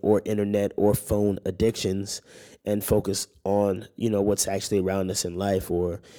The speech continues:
you know, things that aren't so, you know, tempting or so distractive.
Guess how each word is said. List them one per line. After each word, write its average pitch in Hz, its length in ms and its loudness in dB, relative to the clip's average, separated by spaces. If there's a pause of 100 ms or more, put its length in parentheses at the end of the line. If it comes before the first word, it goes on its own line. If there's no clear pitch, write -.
(180)
you 107 100 -4
know, 101 140 4
things 104 380 0
that 101 260 2
aren't 101 340 -2
so, 104 560 2
you 98 140 -2
know, 92 160 -2
tempting 98 720 -2
or 92 80 -4
so 95 240 0
distractive. 95 1080 -2